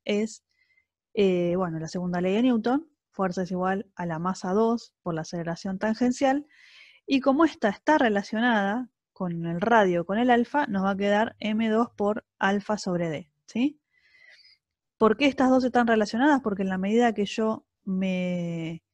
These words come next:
voy describiendo un ángulo, voy,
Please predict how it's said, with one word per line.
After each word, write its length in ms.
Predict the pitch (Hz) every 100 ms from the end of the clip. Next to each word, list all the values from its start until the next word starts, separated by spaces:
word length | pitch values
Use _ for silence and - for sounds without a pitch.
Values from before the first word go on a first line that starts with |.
| _ _ _ _ _ _
voy 300 | - 180 220
describiendo 680 | 226 - 214 220 254 220 214
un 80 | 233
ángulo, 580 | 254 240 240 247 302 - _ _ _ _ _ _
voy, 460 | 180 196 208 226